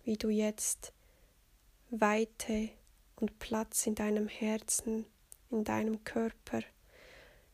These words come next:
oder in dem Bereich deines Innersten bekommen hast.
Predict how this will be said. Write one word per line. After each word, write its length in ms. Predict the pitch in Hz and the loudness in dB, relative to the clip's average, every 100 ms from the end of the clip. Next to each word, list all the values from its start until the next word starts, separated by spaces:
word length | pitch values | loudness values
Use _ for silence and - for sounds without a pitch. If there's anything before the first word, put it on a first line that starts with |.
| - - - - - | -20 -20 -20 -8 -2
oder 220 | 285 262 | 2 4
in 160 | 240 233 | 4 4
dem 200 | 226 214 | 2 2
Bereich 840 | 214 208 202 208 220 - - - - - - - - - - - - - - - - - - | 2 2 2 2 0 -6 -12 -16 -20 -20 -20 -20 -20 -20 -20 -20 -20 -20 -20 -20 -20 -14 -4
deines 380 | 208 208 220 | 0 2 2
Innersten 800 | - 226 240 247 - - 226 226 220 - - - - - - - - | 2 2 2 2 0 0 0 0 -4 -14 -20 -20 -20 -20 -20 -20 -6
bekommen 600 | 226 - - 202 220 226 | -4 -2 0 2 2 0
hast. 480 | 220 226 - - | 0 0 -2 -4